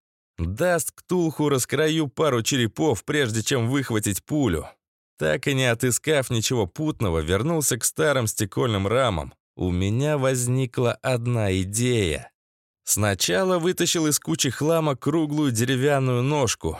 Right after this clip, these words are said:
от стола, наверно. Повертел, прикидывая, как сидит в руке и привыкая к весу. На благо моей задумки, сверху и до середины ножки имеется трещина.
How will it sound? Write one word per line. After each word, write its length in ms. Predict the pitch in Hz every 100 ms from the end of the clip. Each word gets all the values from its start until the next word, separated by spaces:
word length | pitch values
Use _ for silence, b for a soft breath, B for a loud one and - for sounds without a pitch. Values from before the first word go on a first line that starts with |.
| B
от 280 | - 117 -
стола, 440 | - 160 156 147
наверно. 600 | 117 107 127 110 87 65 - _
Повертел, 760 | 92 82 82 - - 180 170
прикидывая, 720 | 127 135 117 - 160 143 135 113
как 220 | 117 101
сидит 380 | 117 120 127 95
в 60 |
руке 420 | 92 85 - 151 139
и 180 | 139
привыкая 680 | 123 131 113 117 - 113 92
к 100 | -
весу. 540 | 120 123 95 - 69 _ _ _ _ 92
На 220 | 104 101
благо 460 | 107 170 180 151
моей 300 | 160 160 156
задумки, 760 | 117 120 104 123 196 156 - 82
сверху 600 | - 113 175 147 - 156
и 20 |
до 160 | 131 127
середины 520 | 147 131 139 143 131
ножки 480 | 143 160 - 135 127
имеется 440 | 139 127 113 117
трещина. 720 | - 139 151 127 92 78 76